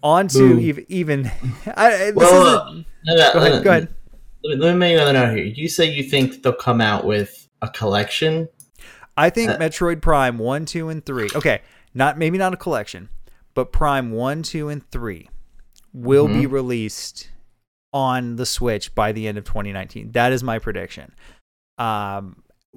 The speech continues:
Speaker 1: m-, if it's broken up, like, a la carte, very similar to how um, what's it called? Uh, they're doing the Final Fantasies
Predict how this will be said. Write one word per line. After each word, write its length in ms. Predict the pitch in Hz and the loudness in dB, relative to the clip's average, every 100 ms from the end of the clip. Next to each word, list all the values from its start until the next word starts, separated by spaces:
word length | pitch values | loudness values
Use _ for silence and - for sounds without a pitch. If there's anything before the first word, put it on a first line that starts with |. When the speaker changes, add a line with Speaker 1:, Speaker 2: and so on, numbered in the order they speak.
| 147 | -14
Speaker 1:
m-, 260 | 143 151 - | -10 -10 -4
if 180 | 165 147 | -2 2
it's 180 | 143 - | 0 0
broken 440 | - 143 139 131 | 2 2 2 0
up, 240 | 120 170 | 0 -2
like, 160 | 117 120 - | -4 -6 0
a 80 | 131 | 0
la 120 | 120 | 0
carte, 420 | - 123 123 147 | -4 -2 -2 -2
very 240 | 131 120 120 | -4 -4 -4
similar 540 | - 127 123 120 117 | -6 -4 -4 -4 -4
to 260 | - 127 113 | -6 -6 -4
how 540 | 110 104 101 101 107 - _ _ _ _ - | -2 0 0 -2 -6 -14 _ _ _ _ -10
um, 560 | 120 110 104 98 92 92 - - _ _ _ _ - | -6 -4 -6 -8 -10 -14 -16 -18 _ _ _ _ -8
what's 260 | 131 127 | -6 -6
it 60 | 123 | -6
called? 380 | 113 92 92 101 | -6 -6 -6 -10
Uh, 400 | 98 90 85 - | -12 -10 -12 -8
they're 180 | 135 127 | 0 2
doing 160 | 127 120 | 2 0
the 60 | |
Final 240 | 117 123 107 | 0 -2 -2
Fantasies 640 | 110 123 208 233 247 - | -4 -4 -6 -8 -10 -16